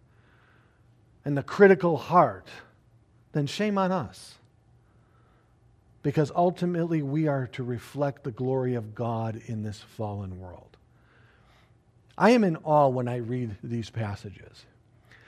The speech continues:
I often, after studying them for many hours during the week, have to just sit alone and say, "Lord, forgive me for how far short I have fallen from the standard in which you have expressed.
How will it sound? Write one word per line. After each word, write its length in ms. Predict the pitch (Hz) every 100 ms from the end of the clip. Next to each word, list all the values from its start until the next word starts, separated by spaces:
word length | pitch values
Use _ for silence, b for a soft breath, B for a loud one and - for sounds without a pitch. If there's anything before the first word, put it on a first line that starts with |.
| b b
I 180 | 156 185
often, 340 | 196 196 214
after 260 | 180 175 180
studying 460 | - 196 185 180
them 180 | 170 165
for 240 | - 151
many 500 | 143 135 165 180 202
hours 440 | 185 175 175 165 135
during 260 | 156 160
the 80 | 147
week, 280 | 139 165 160
have 200 | 147 139
to 80 | 139
just 300 | 123 147 - -
sit 320 | - - 202 196
alone 480 | 160 151 151 151 - B B
and 180 | 139 127
say, 340 | - 156 143 -
"Lord, 540 | 135 143 160 185 185
forgive 480 | - 147 123 117 113
me 340 | 98 90 85 - _ _ b b b b b b
for 120 | 135
how 200 | 147 143
far 520 | - - 160 160 156
short 420 | - 175 156 120 -
I 200 | 156 156
have 240 | 117 107
fallen 460 | - 139 131 123 110
from 160 | 127
the 100 | 123
standard 560 | 113 - 170 165 165 151
in 140 | 147
which 280 | 143 131 -
you 140 | 151
have 240 | 135 127 120
expressed. 800 | 117 - - 110 92 - -